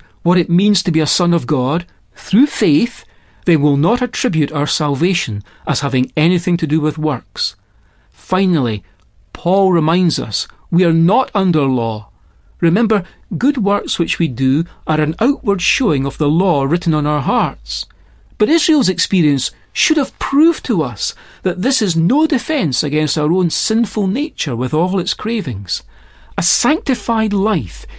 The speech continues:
is impossible without the Holy Spirit. In Galatians five and sixteen, Paul says,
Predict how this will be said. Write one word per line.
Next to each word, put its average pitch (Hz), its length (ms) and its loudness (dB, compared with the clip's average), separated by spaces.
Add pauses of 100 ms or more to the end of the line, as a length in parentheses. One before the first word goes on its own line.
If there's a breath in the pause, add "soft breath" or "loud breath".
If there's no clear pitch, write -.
(220 loud breath)
is 208 160 2
impossible 208 840 0
without 156 320 0
the 170 160 4
Holy 190 180 2
Spirit. - 440 -4 (640)
In 147 160 0
Galatians 160 480 0
five 185 320 0
and 175 100 0
sixteen, 190 460 0
Paul 190 260 0
says, 185 340 -2